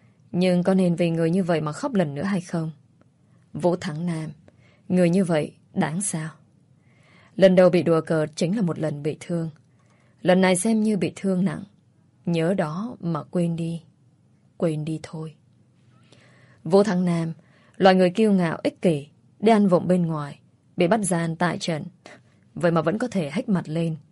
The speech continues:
ghen ngược lại. Nghĩ rằng mình là đúng, người khác thì sai. Cho mình là nhất, bất kể ở trong tình huống nào. Vũ Thắng Nam như vậy,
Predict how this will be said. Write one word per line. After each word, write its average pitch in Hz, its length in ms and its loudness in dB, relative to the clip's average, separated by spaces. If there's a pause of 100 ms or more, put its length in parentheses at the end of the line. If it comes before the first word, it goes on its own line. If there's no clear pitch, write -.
ghen 196 240 2
ngược 165 280 -4
lại. 151 240 -8 (640)
Nghĩ 214 160 4
rằng 196 200 4
mình 170 180 2
là 160 100 0
đúng, 170 360 -2 (340)
người 185 220 4
khác 285 260 -4
thì 160 120 -2
sai. 165 400 -10 (720)
Cho 185 180 4
mình 170 220 0
là 160 80 0
nhất, 175 240 -2 (540)
bất 311 300 2
kể 165 180 2
ở 143 80 -6
trong 196 220 -2
tình 156 160 -6
huống 156 260 -6
nào. 151 280 -8 (2250)
Vũ 185 220 0
Thắng 185 240 -2
Nam 175 220 0
như 170 160 0
vậy, 165 300 -4